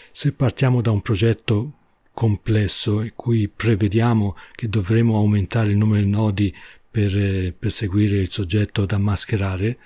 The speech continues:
la cosa migliore è partire subito da un numero eccessivo di nodi e poi mantenere quello stabile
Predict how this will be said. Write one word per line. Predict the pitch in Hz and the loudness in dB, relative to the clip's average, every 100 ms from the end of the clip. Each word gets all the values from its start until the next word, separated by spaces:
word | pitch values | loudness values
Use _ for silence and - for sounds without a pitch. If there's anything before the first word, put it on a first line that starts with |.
| - - _ | -20 -20 _
la | 151 127 131 | -4 -2 0
cosa | 110 123 147 | 2 2 2
migliore | 135 135 151 123 | 4 4 2 0
è | |
partire | - 110 - 117 113 | -2 -4 -2 0 0
subito | - 127 117 110 | -2 -2 0 2
da | |
un | 110 | 4
numero | 120 123 110 | 4 2 2
eccessivo | 104 - 123 104 - 131 113 | -2 -2 -2 0 0 -2 -2
di | 110 | 0
nodi | 131 123 127 135 131 - - | 2 2 2 0 -2 -6 -16
e | - 151 | -8 -4
poi | - 131 | -2 0
mantenere | 117 110 - 123 113 107 | 0 0 2 2 2 0
quello | 117 127 | 0 0
stabile | - - 117 123 123 123 | -2 -2 -2 0 0 -2